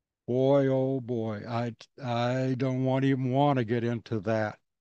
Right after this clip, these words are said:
I, <laughs> I got, I had a thought of getting into a little political discussion here, and, uh, the heck with it. It is not worth it. We need to live our lives, and we need to live our lives the best way we can.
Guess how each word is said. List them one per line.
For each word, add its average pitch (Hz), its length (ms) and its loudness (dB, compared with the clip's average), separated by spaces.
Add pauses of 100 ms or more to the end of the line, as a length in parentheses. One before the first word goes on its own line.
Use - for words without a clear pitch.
(300)
I, 135 600 2 (100)
<laughs> - 140 -20
I 131 200 0
got, 131 260 -4 (160)
I 127 160 2
had 131 200 2
a 123 60 0
thought 131 520 4
of 107 240 -8
getting 117 320 -4
into 120 320 -4
a - 20 -4
little 113 300 -2
political 120 640 -2
discussion 113 680 -2
here, 104 360 -6 (480)
and, 107 280 -2
uh, 107 260 -6
the 117 180 -6
heck - 360 -4
with 101 160 -8
it. 98 120 -8 (140)
It 135 100 -6
is 117 440 -2 (240)
not 120 300 -2
worth 110 360 -4
it. - 160 -10 (360)
We 156 160 2
need 151 280 4
to 104 100 -4
live 123 440 2
our 139 220 8
lives, 139 680 2 (340)
and 113 160 0
we 185 160 4
need 185 260 2
to 143 60 -2
live 147 280 4
our 147 180 2
lives 135 460 0
the 104 100 -10
best 135 420 -2
way 123 220 2
we 120 240 0
can. 110 540 -6